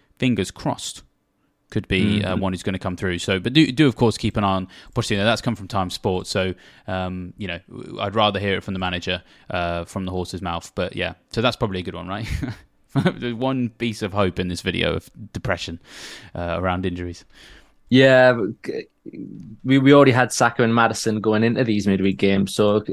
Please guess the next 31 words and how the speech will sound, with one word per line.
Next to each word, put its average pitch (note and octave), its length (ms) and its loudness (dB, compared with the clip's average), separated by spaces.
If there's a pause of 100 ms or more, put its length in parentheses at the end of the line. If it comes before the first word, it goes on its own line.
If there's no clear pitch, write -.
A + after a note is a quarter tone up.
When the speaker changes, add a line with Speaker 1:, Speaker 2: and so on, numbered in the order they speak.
(520)
Speaker 2:
if A2 180 -6
we A2 80 -2
can A2 200 0
get G2+ 220 0
positive G2 380 -2
news G2+ 240 0
on G2 140 0
both G2+ 300 -4
of G#2 100 -6
them. G#2 280 2
Saka, A2+ 720 2
I G#2 80 -4
don't A#2+ 140 4
know, A2 220 4
is, G2 160 -2
is, G2+ 200 -4
is G2 260 -10 (640)
maybe G#2+ 320 2
a G2+ 40 -4
bit A2+ 180 2
more A#2+ 180 4
nervousness A#2 480 2
about A2+ 280 2
him. A#2 240 0 (300)
Speaker 1:
Hmm, F2+ 240 -8 (120)
yeah, F#2+ 180 -2
not F2+ 180 -2
being A2+ 160 4
Speaker 2:
And B2 60 6
Speaker 1:
involved F2 280 2
Speaker 2:
Maddison, C3+ 240 -2